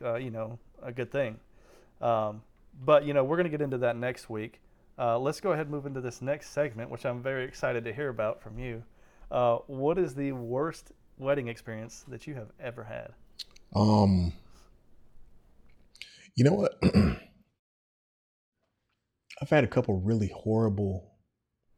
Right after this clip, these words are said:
Speaker 2: wedding experiences, and I think it depends on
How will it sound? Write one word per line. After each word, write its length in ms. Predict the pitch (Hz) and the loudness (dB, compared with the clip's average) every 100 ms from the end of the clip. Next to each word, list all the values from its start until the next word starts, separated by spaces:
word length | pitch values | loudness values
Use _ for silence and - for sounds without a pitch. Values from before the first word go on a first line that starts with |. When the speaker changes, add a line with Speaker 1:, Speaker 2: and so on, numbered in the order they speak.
| _ _ _ _ _ _ _ - - - | _ _ _ _ _ _ _ -20 -20 -8
Speaker 2:
wedding 320 | 87 98 104 98 | 0 2 4 2
experiences, 920 | 90 - 95 92 87 80 87 82 80 101 | 2 0 2 2 2 0 0 -2 -2 0
and 100 | 101 | 0
I 60 | |
think 220 | 98 151 | 2 2
it 60 | - | 2
depends 460 | 95 117 110 104 98 | 2 4 6 6 4
on 580 | 95 90 87 85 80 | 4 2 0 0 -4